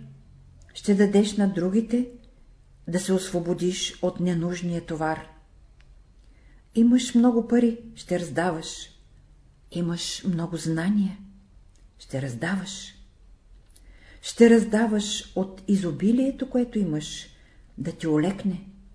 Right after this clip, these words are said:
Ако не си щедър, ще бъдеш смачкан, затрупан от тежестта на знанието, на богатството си. Въз основа на това казвам,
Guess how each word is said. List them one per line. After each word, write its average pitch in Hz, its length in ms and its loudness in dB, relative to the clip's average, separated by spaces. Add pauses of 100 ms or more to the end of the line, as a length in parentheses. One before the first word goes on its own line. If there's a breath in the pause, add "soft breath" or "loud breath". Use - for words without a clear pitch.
(1300 soft breath)
Ако 233 180 0
не 233 100 8
си 311 180 0
щедър, - 640 0 (580)
ще - 200 -10
бъдеш 175 640 -8
смачкан, 165 880 -8 (800)
затрупан 208 1080 -2
от 190 240 -4
тежестта 165 640 -4
на 151 160 -2
знанието, 156 760 0 (960)
на 185 180 2
богатството 165 800 -4
си. - 260 -16 (1800 soft breath)
Въз 196 260 2
основа 339 380 0
на 254 180 6
това 220 220 2
казвам, 175 640 -4